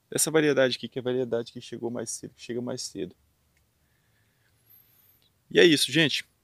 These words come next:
O objetivo desse vídeo é mostrar pra vocês, apresentar pra vocês essa variedade de café aqui, que pra mim é a melhor variedade de café que existe,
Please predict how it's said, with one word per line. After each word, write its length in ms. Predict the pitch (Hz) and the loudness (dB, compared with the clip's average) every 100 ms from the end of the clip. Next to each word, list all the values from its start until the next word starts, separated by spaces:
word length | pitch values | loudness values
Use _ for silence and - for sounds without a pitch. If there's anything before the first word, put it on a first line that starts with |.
| _ _ _ _ _ _ _ _ - | _ _ _ _ _ _ _ _ -14
O 60 | 147 | -2
objetivo 380 | 127 131 147 139 | 0 0 0 2
desse 200 | 139 139 | 2 2
vídeo 220 | 143 147 | 0 0
é 40 | |
mostrar 300 | 156 156 139 | 0 0 -2
pra 120 | 139 | -2
vocês, 200 | 143 131 | -4 0
apresentar 380 | 139 131 135 127 | 0 0 0 0
pra 100 | 120 | 0
vocês 640 | 131 123 - 123 139 - - _ _ _ _ - - - - - - - - - - | -2 -2 0 0 0 -4 -8 _ _ _ _ -14 -14 -18 -20 -20 -20 -20 -20 -14 2
essa 220 | - - | 4 6
variedade 600 | 113 123 127 120 117 117 | 6 6 6 10 10 10
de 80 | - | 8
café 400 | 90 113 - 117 | 10 10 12 12
aqui, 200 | 113 - | 12 4
que 80 | - | 4
pra 260 | 139 135 | 10 10
mim 320 | 113 110 127 147 - - - - - _ _ _ _ _ _ _ _ _ _ _ _ _ - _ - | 10 8 6 4 -4 -18 -20 -20 -20 _ _ _ _ _ _ _ _ _ _ _ _ _ -18 _ 6
é 120 | 107 | 8
a 60 | |
melhor 320 | 110 110 110 127 | 10 10 12 10
variedade 540 | 127 123 117 113 120 | 10 8 12 12 12
de 60 | - | 8
café 300 | 123 117 113 | 6 4 0
que 140 | - | 2
existe, 480 | 131 117 120 - | 4 4 6 4